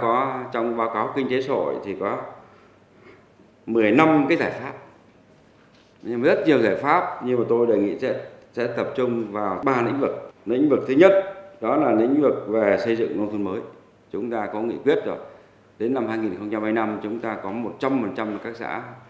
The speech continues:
về đích, ờ, nông thôn mới nâng cao và phấn đấu là năm mươi phần trăm kiểu mẫu. Ở đây các huyện phải có lộ trình. Ít nhất là năm hai nghìn hai mươi hai này ta phải đạt bốn mươi phần trăm. Thế còn, ờ, đi đối với việc phát triển kinh tế xã hội thì liên quan đến công tác an sinh xã hội. Đấy là một nguyên tắc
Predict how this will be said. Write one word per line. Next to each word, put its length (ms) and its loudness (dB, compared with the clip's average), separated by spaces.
về 220 -4
đích, 300 -2
ờ, 220 0
nông 180 -4
thôn 100 -6
mới 120 -2
nâng 120 -4
cao 360 0
và 80 -4
phấn 200 -8
đấu 120 -2
là 100 -4
năm 220 0
mươi 140 0
phần 120 -6
trăm 160 -6
kiểu 140 -8
mẫu. 220 -12
Ở 100 -6
đây 240 2
các 200 -4
huyện 160 -2
phải 140 -8
có 60 -4
lộ 180 -4
trình. 140 -14
Ít 140 4
nhất 160 4
là 100 0
năm 220 -2
hai 120 -2
nghìn 200 -2
hai 120 -2
mươi 80 0
hai 120 2
này 160 0
ta 100 -2
phải 160 -8
đạt 120 -6
bốn 140 2
mươi 120 -6
phần 140 -6
trăm. 120 -18
Thế 140 0
còn, 120 4
ờ, 160 4
đi 140 4
đối 180 6
với 140 4
việc 60 -2
phát 120 -4
triển 140 -4
kinh 100 -2
tế 80 2
xã 100 -2
hội 260 -2
thì 180 -6
liên 260 -4
quan 360 0
đến 220 -2
công 120 -6
tác 220 -12
an 200 0
sinh 180 -4
xã 180 -12
hội. 100 -12
Đấy 140 -2
là 100 -4
một 120 -4
nguyên 140 -6
tắc 120 -8